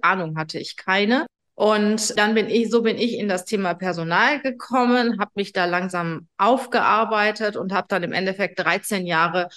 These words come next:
als Personalleiterin in diesem Konzern gearbeitet und, äh, war, ich sag mal, eine der wenigen Frauen unter ganz vielen Männern im Management.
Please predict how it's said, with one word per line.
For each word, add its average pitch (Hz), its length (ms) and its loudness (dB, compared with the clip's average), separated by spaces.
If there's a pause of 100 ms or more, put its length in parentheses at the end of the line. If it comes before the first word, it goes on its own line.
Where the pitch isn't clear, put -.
(260)
als 214 240 0
Personalleiterin 226 1120 2
in 214 100 -2
diesem 202 260 -4
Konzern 208 600 0
gearbeitet 233 920 0 (680)
und, 220 420 2
äh, 196 400 2
war, 277 520 6
ich 226 100 -4
sag 254 200 -2
mal, 247 160 2
eine 240 280 2
der 220 280 0
wenigen 294 580 2
Frauen 233 840 -2
unter 233 480 0 (100)
ganz 262 380 0
vielen 269 440 0
Männern 196 560 0
im 202 160 -4
Management. - 760 -6